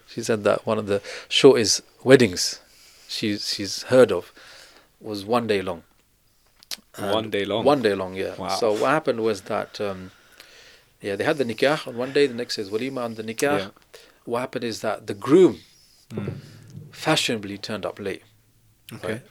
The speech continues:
Speaker 1: He turned
Speaker 2: Right.
Speaker 1: up late, maybe trying to make a statement or whatever.
Speaker 2: <laughs> Okay.
Speaker 1: So the sister's there, and, you know, the sister,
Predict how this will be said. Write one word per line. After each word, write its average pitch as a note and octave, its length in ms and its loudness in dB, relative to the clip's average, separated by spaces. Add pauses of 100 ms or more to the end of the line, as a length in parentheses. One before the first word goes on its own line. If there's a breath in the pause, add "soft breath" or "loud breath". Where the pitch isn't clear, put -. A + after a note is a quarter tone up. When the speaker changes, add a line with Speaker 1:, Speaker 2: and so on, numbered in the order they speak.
Speaker 1:
He - 120 -18
turned D3+ 180 2
Speaker 2:
Right. A#2 80 -4
Speaker 1:
up - 60 -14
late, C#3+ 340 0
maybe D3 160 0
trying D3 180 2
to C3 60 -6
make G#2+ 160 -10
a - 40 -14
statement A2 560 -4
or D3+ 120 2
whatever. A2 480 2
Speaker 2:
<laughs> - 360 -16
Okay. A2+ 300 -8 (840 loud breath)
Speaker 1:
So - 160 12
the F#3 100 10
sister's E3 420 2
there, F3 300 2
and, A2 120 -10
you A#3 80 -2
know, B2+ 140 0
the A#2+ 240 -10
sister, G2+ 500 -2